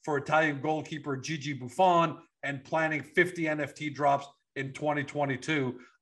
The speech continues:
But there's so much more going on, uh, with this platform and how it relates to fans at home like you and I. Sam,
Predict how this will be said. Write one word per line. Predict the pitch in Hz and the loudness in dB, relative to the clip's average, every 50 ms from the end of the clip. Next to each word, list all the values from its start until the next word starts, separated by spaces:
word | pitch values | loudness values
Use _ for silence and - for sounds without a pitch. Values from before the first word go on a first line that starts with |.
| - | -6
But | 127 151 156 151 | 0 0 0 2
there's | - 139 131 - | 2 -2 -2 -2
so | - - - 208 220 220 | -2 4 8 8 8 10
much | 208 196 185 - - | 10 6 4 4 2
more | 170 175 180 170 170 - | -2 0 2 2 2 2
going | 170 170 165 160 151 151 | 2 2 2 2 2 2
on, | 160 165 160 143 127 120 123 117 - _ _ _ _ - | 2 2 4 2 2 0 -4 -8 -12 _ _ _ _ -2
uh, | 135 135 135 139 139 135 | 2 4 4 4 4 2
with | 139 143 143 | 0 -2 0
this | - 160 - | 0 -2 -2
platform | - - - 160 156 151 143 - - 156 151 147 143 | -2 -2 2 4 4 4 4 2 2 2 2 2 2
and | 135 127 | 0 2
how | 131 143 147 | 2 4 4
it | 143 | 4
relates | 139 135 143 143 143 - - | 4 2 2 2 2 0 -4
to | 135 123 | -8 -8
fans | - - _ - 156 156 147 143 143 143 143 135 - _ _ _ _ _ - | -8 -6 _ 2 2 4 4 2 2 0 -4 -6 -12 _ _ _ _ _ -2
at | 139 139 135 | 0 0 2
home | 127 - 147 156 160 151 | 2 4 4 4 4 4
like | 143 139 135 135 139 | 2 0 0 2 2
you | 143 139 135 | 2 2 2
and | 131 139 | 4 4
I. | 147 147 147 143 135 - - _ _ _ _ _ _ - | 4 4 4 4 2 0 -6 _ _ _ _ _ _ -8
Sam, | - - 165 165 165 165 160 139 | -2 4 6 6 8 6 4 2